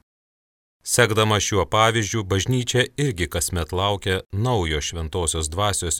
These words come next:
išliejimo per sekminių liturginį šventimą. Savaitė arba devindienis prieš šią šventę visiems krikščionims turėtų būti intensyvaus susikaupimo metas. Pažymėtina,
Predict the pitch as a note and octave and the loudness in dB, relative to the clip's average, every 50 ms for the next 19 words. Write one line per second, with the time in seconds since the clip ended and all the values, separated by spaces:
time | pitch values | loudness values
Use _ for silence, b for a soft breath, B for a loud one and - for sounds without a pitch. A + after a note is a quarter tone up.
0 | - - F2+ - - - - E2 E2 F#2+ A#2+ B2+ A2 G2 - G#2+ G#2 G2 - - | -6 -6 -8 -8 -6 -6 -4 -2 -2 -2 0 0 -2 -2 0 -2 0 0 0 -2
1 | A2 G2+ - A#2 A#2 G#2+ F#2+ F2+ E2+ E2 D#2+ E2+ D#2+ - F#2 F2 D2+ D2+ D#2+ D#2+ | -2 -2 -2 -2 0 0 0 0 -2 -2 -4 -4 -4 -4 -4 -4 -2 -2 -2 -2
2 | D#2+ D#2 - - E2 E2+ E2 E2 - - F#2+ D2+ C#2 A#1+ - - _ _ _ _ | -2 -2 -2 -4 -4 -4 -4 -2 -2 -2 -2 -2 -2 -6 -10 -14 _ _ _ _
3 | _ _ _ _ _ _ - - - E2 D2 F2 A2+ B2+ A#2 F#2 - E2 D2 C2+ | _ _ _ _ _ _ -6 -4 -2 -2 -2 0 0 0 0 -2 -2 -2 -4 -4
4 | - _ _ _ _ _ - G#2+ G2+ F#2+ F2 F2+ F2 F2 F#2 F#2 F#2+ A#2+ C3 G#2+ | -6 _ _ _ _ _ -2 -2 0 0 0 -2 0 0 0 0 2 2 2 2
5 | F2+ D#2+ D2+ C#2+ C#2 C2 B1+ - - - - _ _ _ _ - - G2+ - - | 2 0 -2 -4 -6 -4 -4 -6 -6 -6 -8 _ _ _ _ 0 2 2 2 2
6 | - - - - - G#2+ F2+ D#2+ - - - G2 A2+ B2+ C3 - B2+ A#2+ A2+ B2+ | -2 -4 -4 -2 0 0 0 0 -2 -2 0 0 0 0 0 -2 -2 -2 0 0
7 | - - C#3+ A#2 F#2+ - - - - F2 - - - - B2+ A#2+ G#2+ G2+ F2+ - | 0 2 2 2 2 0 -2 -4 -6 -6 -4 -4 -2 0 0 2 2 2 0 0
8 | - - G#2+ G#2 G2+ F#2 - - E2+ E2 F2+ F2+ F2 D#2+ - F2 - - A2+ G#2+ | -2 -2 0 2 2 0 0 -4 -6 -4 -4 -4 -4 -4 -6 -8 -4 -2 0 0
9 | G#2+ - - F#2+ F#2 F2 - - F2 D#2 G#2 A#2 A#2 - - A#2 G#2 - - F2+ | 2 2 2 2 2 2 0 -2 -2 -2 0 0 0 0 -2 -2 -2 -2 -2 -4
10 | - - E2+ D#2 - G2 F2 D#2+ D2+ D2+ E2 E2+ E2+ E2 - - - - - - | -4 -6 -6 -4 -4 -4 -2 -2 -2 -2 -2 -2 -2 -4 -6 -8 -10 -10 -10 -10
11 | - _ _ _ _ _ _ _ _ _ _ _ _ _ _ _ _ _ - F#2+ | -12 _ _ _ _ _ _ _ _ _ _ _ _ _ _ _ _ _ 0 0
12 | E2+ - F#2 F2+ G#2 B2+ B2 B2 B2+ B2 A2 A2 G#2 F2+ | 2 2 2 2 2 2 2 0 0 0 2 2 0 0